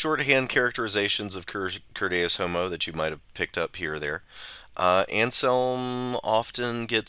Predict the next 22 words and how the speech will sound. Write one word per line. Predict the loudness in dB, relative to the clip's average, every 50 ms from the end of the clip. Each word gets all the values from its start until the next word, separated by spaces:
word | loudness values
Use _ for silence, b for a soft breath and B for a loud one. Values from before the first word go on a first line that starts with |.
| -6 -2 0
characterized | 2 2 2 0 0 0 2 2 2 2 0 -4
as | -6 -6 -6
a | -6
rather | -4 0 2 2 2 2 0 -4 -6 -6
dry | -10 -12 -12 -8 -4 -2 0 0 0 0 -2 -2 -4 -8 -10 -8
theologian, | -6 -4 -4 -2 -2 -2 -2 -4 -4 -8 -8 -8 -10 -12 -16 -18 -20 -14 -8
um, | -4 -2 0 0 0 -2 -4 -8 -10 -12 -18 -20 -20 _ -12 -10
interested | -8 -8 -6 -6 -8 -4 -2 0 2 2 2 2 0
in | -2 -2 -2 -4 -6 -8 -8
some | -8 -8 -8 -8 -8
pretty | -8 -6 -6 -6
rarefied | -6 -6 -4 -2 0 0 -2 -2 0 2 2 2 2 2 -2 -4 -8 -12
philosophical | -10 -10 -8 -4 -2 -2 -2 -2 -4 -8 -12 -12 -10
speculation | -8 -8 -8 -6 -6 -4 -4 -4 -4 -4 -4 -4 -4 -4 -2 -2 -4
and | -4 -6 -8 B B B B B B B B B -8
legal | -2 -2 -2 0 0 -2 0
analysis. | 2 2 4 4 2 0 -2 -4 -4 -6 -6 -6 -6 -8
He | -10
d-, | -10 -8 -10 -10 -10 -8
he | -8 -8 -2
just | 2 2 2 2 4
doesn't | 4 4 4 4 0 -2